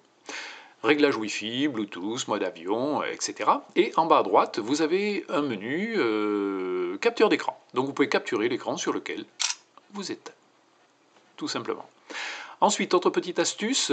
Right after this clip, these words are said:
pour accéder directement à la barre de recherche, euh, Google, quel que soit le menu sur lequel vous êtes,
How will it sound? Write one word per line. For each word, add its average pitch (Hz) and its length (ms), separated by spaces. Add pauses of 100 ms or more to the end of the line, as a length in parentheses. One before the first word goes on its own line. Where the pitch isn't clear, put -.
(120)
pour 170 160
accéder 190 300
directement 180 400
à 208 60
la 151 80
barre 170 260
de 139 80
recherche, 147 480
euh, 113 580
Google, 175 460
quel 139 160
que - 80
soit 147 180
le 135 60
menu 117 180
sur - 160
lequel 139 220
vous 104 200
êtes, - 240